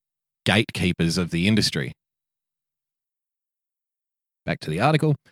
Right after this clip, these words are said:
However, there is a new generation of comics retaliating against the old template of comedy. Nights such as the lol word for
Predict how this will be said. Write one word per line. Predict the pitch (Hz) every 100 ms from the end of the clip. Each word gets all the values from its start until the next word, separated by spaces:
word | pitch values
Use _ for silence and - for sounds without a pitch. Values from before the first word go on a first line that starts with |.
| _ _
However, | - 147 185 190 139 90
there | 139
is | 180 185
a |
new | 175 151 226 269
generation | 160 170 123 139 - 143
of | 117 -
comics | - 135 156 -
retaliating | 101 101 - - 143 170 151 156 160 160 160
against | 113 101 117 120 -
the | 107 -
old | 107 123 131 127 110
template | - 104 104 107 101 -
of | 87
comedy. | - - 127 127 82 _ _ _ _ _
Nights | 95 110 127 -
such | 120 107 -
as | 110 104
the | - 101 90
lol | 92 98 139 139 92
word | 95 98 120 143
for | -